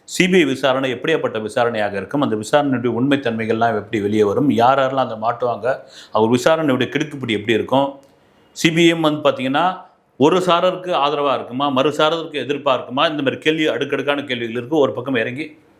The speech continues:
அதுக்கான விசாரணை ஆரம்பிச்சிட்டாங்க. சிறப்பு புலனாய்வு குழு ஆயிரத்துக்கும் மேற்பட்ட பக்கங்கள் கொண்ட அந்த விசாரணை அறிக்கையை வந்து அவங்க கிட்ட கொடுத்துட்டாங்க.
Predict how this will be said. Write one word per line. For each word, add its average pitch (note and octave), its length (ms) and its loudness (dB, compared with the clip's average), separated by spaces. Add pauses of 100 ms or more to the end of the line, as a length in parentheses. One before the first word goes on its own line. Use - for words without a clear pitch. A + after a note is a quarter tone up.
(160)
அதுக்கான A2 260 2
விசாரணை A2+ 360 0
ஆரம்பிச்சிட்டாங்க. A2 540 0
சிறப்பு C3+ 340 0
புலனாய்வு A2+ 480 0
குழு C#3+ 420 -2 (360)
ஆயிரத்துக்கும் C#3+ 460 2
மேற்பட்ட B2+ 420 2
பக்கங்கள் A#2 400 -2
கொண்ட A2+ 260 0
அந்த B2 160 2
விசாரணை C3+ 460 2
அறிக்கையை A2 420 0
வந்து A#2+ 240 2
அவங்க G#2+ 240 -6
கிட்ட A#2 100 2
கொடுத்துட்டாங்க. - 500 -4